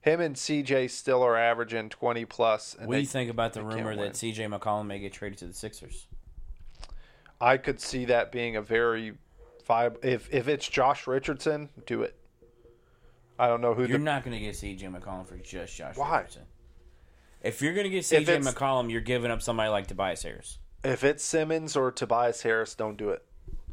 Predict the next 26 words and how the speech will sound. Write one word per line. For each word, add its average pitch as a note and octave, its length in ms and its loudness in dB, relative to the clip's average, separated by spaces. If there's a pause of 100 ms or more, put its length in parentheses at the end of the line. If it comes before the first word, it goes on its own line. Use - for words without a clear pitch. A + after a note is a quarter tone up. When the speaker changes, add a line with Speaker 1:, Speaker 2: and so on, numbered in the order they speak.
(180)
Speaker 2:
You're F#3 140 -6
not F#3 120 0
gonna A2+ 200 -2
get, G#2 240 -6
no, G#2+ 260 -4
there's A#2+ 220 -4
no D3 160 2
way A#2 220 2
that G#2 120 -4
they A2 100 0
would G#2 120 -2
make G2+ 220 -6
you F#2 60 -10
give G2 200 -4
up D2+ 120 -6
Simmons. F#2 500 -10
Speaker 1:
Korkmaz, D3+ 540 4
bro. B2+ 220 2 (1040)
Speaker 2:
N-, G#2+ 160 -14 (120)
Cork B2 320 0
Nos G2+ 580 -4 (160)
is G2+ 280 -6
what G#2 160 -6
you G2 120 -6
should - 180 -10
say. F#2 320 -4